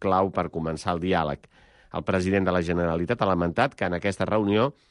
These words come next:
Sánchez no hagi explicat què respon el seu govern a les demandes des de Catalunya. En aquest sentit, ha dit que es planteja en aquests punts obligacions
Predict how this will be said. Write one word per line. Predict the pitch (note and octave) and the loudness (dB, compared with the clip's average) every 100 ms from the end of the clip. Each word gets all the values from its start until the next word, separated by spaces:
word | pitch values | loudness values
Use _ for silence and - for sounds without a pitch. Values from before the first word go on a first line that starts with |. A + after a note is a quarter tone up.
| _ _ _ | _ _ _
Sánchez | - B2 C3 B2+ | -2 -2 0 0
no | C3 | 2
hagi | A#2 B2+ | 2 -2
explicat | - C3+ B2 A#2 A2+ | -4 -6 0 0 0
què | - B2 | -2 0
respon | A2+ - E3 A#2+ | -2 -2 0 0
el | E2 | 0
seu | G#2+ F#2+ | 0 0
govern | G2+ G2 G2 A2+ - _ - | 2 2 2 -2 -8 _ -4
a | F2+ E2+ | 0 0
les | E2+ A2+ F2+ | 2 0 0
demandes | F2+ F2+ F2+ F2 F#2 F2 - | 0 0 0 0 -2 -2 -10
des | D#2 F2 E2 - | -4 -2 -2 -2
de | F2 E2 - _ | -2 -2 -4 _
Catalunya. | F2+ D#2+ D#2 C2+ C2 B1+ - _ _ | -4 -2 -4 -4 -6 -10 -12 _ _
En | E2+ | -6
aquest | E2+ F2 | -4 -4
sentit, | E2+ E2+ E2+ | -4 -4 -2
ha | E2+ | -2
dit | F#2 | -2
que | F#2+ | -4
es | - | -2
planteja | E2+ D#2+ G2+ F2+ A2+ B2+ _ _ _ _ | -4 0 0 2 0 -2 _ _ _ _
en | - D#2+ | -6 -4
aquests | D#2+ F#2 - | -2 -4 -6
punts | F2+ F#2 G#2 G2+ - F2 | -2 0 0 -2 -6 -6
obligacions | D#2+ E2 E2 - B2+ C3 F2+ D2+ | -2 -2 -2 0 0 2 0 -4